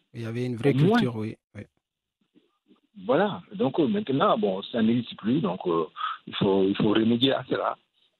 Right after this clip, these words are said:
Speaker 2: On, on le sait.
Speaker 1: Mhm.
Speaker 2: On le sait, mais il faut qu'on travaille là-dessus. On,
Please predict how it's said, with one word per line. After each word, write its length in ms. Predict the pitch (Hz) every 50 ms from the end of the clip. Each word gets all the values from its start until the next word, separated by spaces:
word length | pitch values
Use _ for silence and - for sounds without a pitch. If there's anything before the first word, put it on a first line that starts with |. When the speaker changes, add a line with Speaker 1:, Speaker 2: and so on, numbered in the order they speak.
| _ _ -
Speaker 2:
On, 160 | - 135 131 -
on 120 | 143 151
le 100 | 190 196 -
sait. 280 | - - 123 147 196 233 202 - - _ -
Speaker 1:
Mhm. 260 | 110 104 117 127 139 - _ _ _ -
Speaker 2:
On 120 | 120 160
le 100 | 185 180 - -
sait, 220 | - 127 170 190 180
mais 280 | 220 233 165 202 190
il 80 | 113 -
faut 140 | - - 226
qu'on 160 | - - -
travaille 340 | - - 131 120 113 110 104
là-dessus. 440 | 98 98 - - - - 127 143 156
On, 120 | 123 95